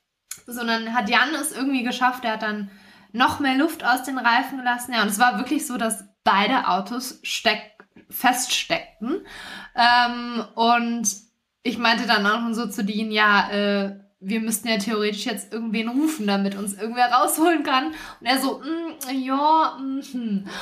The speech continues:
Und Sebastian wartete die ganze Zeit ein paar Meter entfernt auf einer hohen Düne mit der Drohne. Und Jan hat's dann aber geschafft, der ist halt auch super erfahren, sein Auto rauszukriegen,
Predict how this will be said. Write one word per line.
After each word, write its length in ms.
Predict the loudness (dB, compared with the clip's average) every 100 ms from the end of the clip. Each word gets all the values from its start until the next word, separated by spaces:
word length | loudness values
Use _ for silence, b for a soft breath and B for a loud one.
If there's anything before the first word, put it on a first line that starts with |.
| B -8
Und 100 | -4
Sebastian 500 | 2 2 2 0 4
wartete 400 | 4 4 0 -2
die 140 | -4
ganze 280 | -4 -4 0
Zeit 200 | 0 0
ein 80 | 0
paar 200 | 2 2
Meter 260 | 0 0
entfernt 380 | 0 0 -2 0
auf 160 | -2 -2
einer 160 | -4 -2
hohen 220 | -2 0
Düne 240 | 0 -2
mit 160 | -2 -2
der 100 | 0
Drohne. 440 | -2 0 2 2 0 -2 -4
Und 240 | -4 -6 -8
Jan 380 | 0 4 4 2
hat's 160 | 0 -2
dann 140 | -2
aber 180 | 0 0
geschafft, 420 | 0 0 0 0
der 80 | -6
ist 120 | -4
halt 120 | -6
auch 120 | -6 -8
super 260 | -8 -4
erfahren, 560 | -4 -2 -2 -2 -2 2
sein 280 | 4 4 4
Auto 320 | 2 2 2
rauszukriegen, 920 | 2 2 2 -2 -6 -2 2 2